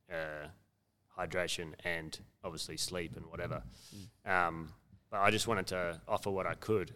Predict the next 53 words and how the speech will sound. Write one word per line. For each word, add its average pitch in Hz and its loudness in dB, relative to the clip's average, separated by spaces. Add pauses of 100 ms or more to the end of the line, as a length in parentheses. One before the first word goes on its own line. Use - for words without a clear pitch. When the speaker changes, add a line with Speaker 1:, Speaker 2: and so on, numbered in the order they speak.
(120)
Speaker 1:
and 92 -2
I 87 0
just 90 0
saw 95 0
a 82 -2
bit 80 -8
of 82 -8
opportunity 85 -4
to 85 -4
have 87 -2
value 110 2
add, 82 -2 (180)
basically, 92 -6
Speaker 2:
Yeah. 95 0
Speaker 1:
to 101 0
the 85 -4
clients 90 0
that 90 0
I, 82 -2 (140)
that 90 -6
I 80 -6
train. 98 -2
So 95 -2
I 92 -2
started 107 2
to 101 -2
get 90 -2
this - -6
equipment, 135 -4 (420)
um, 87 -2 (400)
and 107 0
then, 98 4
like, 92 0
went 92 -2
down 90 0
the 85 -6
road 87 -2
of, 82 -4
uh, 82 -2
like, 78 -8
uh, 78 -8
you 87 -12
know, 76 -14 (220)
not 95 0
only 85 0
having 90 2
it 78 -10
there 87 0
for 87 -12
hire 87 2
and 85 -6
whatever, 90 -2
but, 85 -2